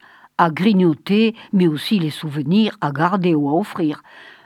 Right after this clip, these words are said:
faïence en petits carreaux colorés à fixer sur le réfrigérateur, plaques où sont inscrits votre nom et votre métier, bijoux niellés,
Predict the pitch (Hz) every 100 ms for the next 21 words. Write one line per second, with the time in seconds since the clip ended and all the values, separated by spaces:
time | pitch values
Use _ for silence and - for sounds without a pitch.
0 | _ - 175 160 175 180 170 160 175 -
1 | 170 180 170 170 165 180 185 180 165 175
2 | 196 170 156 - - 165 - 156 180 170
3 | - 180 175 190 208 - 170 190 214 -
4 | - - - - - 202 202 202 170 -
5 | 180 185 190 - 190 175 175 - 196 175
6 | 175 185 170 185 196 185 202 - 165 175
7 | 175 _ _ _ _ _ _ - 175 214
8 | 214 214 208 214 190 180 190 190